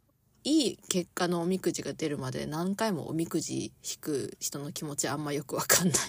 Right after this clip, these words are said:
<laughs> それをさ、なんかその、なん、おみくじっ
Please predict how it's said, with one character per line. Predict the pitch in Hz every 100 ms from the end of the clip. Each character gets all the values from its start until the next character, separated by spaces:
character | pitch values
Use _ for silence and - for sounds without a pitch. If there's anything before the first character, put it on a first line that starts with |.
| - - _ _ -
<laughs> | - - - - - 349 339 330
そ | -
れ | 254 294
を | 285
さ、 | 285 240 180 - -
な | 214 202
ん |
か | 180
そ | - 165
の、 | 156 156
な | 180 175
ん、 | - _ _ _ -
お |
み | 233 311
く | 311
じ |
っ | 277